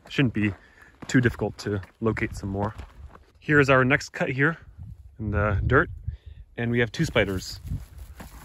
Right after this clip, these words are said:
One of them is here, the other one is on the side here.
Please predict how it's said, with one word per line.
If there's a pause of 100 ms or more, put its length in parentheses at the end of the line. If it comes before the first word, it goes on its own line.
(680)
One
of
them
is
here, (1160)
the
other
one
is
on
the
side
here.